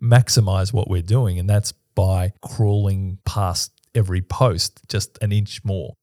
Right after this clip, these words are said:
grabbing this, changing the conditions. So we're almost at a deal,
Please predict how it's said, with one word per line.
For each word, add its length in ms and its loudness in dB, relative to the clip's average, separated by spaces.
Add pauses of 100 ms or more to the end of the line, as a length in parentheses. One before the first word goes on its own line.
(240)
grabbing 400 0
this, 320 -6
changing 380 4
the 80 2
conditions. 600 -4 (220)
So 140 0
we're 160 8
almost 340 8
at 100 0
a 60 -2
deal, 380 4